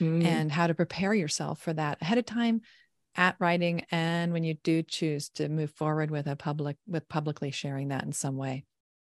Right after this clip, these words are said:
Speaker 1: Mm-hmm. You mean the fallout as far as, um,
Speaker 2: Anything.
Speaker 1: criticism?
Speaker 2: Yeah, from, from
Speaker 1: Mm-hmm.
Speaker 2: strangers leaving you a s-, a review if it, it w-, if it came out as in book form,
Speaker 1: Mm-hmm.
Speaker 2: um,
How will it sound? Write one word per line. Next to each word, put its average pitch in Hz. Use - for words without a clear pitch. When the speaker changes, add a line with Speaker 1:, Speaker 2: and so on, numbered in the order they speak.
Speaker 1:
Mm-hmm. 160
You 180
mean 180
the 165
fallout 160
as 165
far 151
as, 151
um, 156
Speaker 2:
Anything. 180
Speaker 1:
criticism? 202
Speaker 2:
Yeah, 156
from, 156
from 175
Speaker 1:
Mm-hmm. 196
Speaker 2:
strangers 180
leaving 170
you 170
a 160
s-, -
a 160
review 160
if 175
it, -
it 165
w-, 151
if -
it -
came 165
out 156
as 156
in 151
book 160
form, 208
Speaker 1:
Mm-hmm. 156
Speaker 2:
um, 147